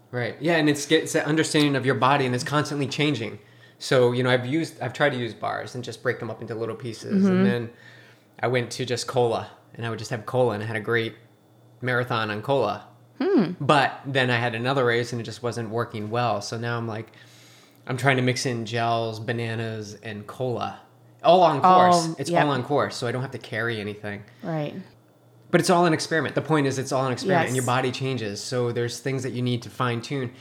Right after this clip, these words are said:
Speaker 1: And also, let's get back to performance. Like, you need to be fit to run what you wanna run off the bike.
Speaker 2: Right.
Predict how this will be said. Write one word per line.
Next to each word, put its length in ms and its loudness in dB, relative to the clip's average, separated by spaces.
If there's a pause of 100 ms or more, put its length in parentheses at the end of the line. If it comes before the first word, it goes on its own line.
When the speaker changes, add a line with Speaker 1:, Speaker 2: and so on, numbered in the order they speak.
(160)
Speaker 1:
And 160 -4
also, 560 2 (300)
let's 160 -2
get 140 0
back 260 2
to 300 0
performance. 600 -4
Like, 220 -6
you 160 2
need 220 6
to 60 -2
be 120 -2
fit 460 -2
to 100 0
run 440 -2 (140)
what 220 -2
you 100 -2
wanna 240 0
run 400 -2
off 260 -4
the 60 -10
bike. 440 -2 (100)
Speaker 2:
Right. 240 -4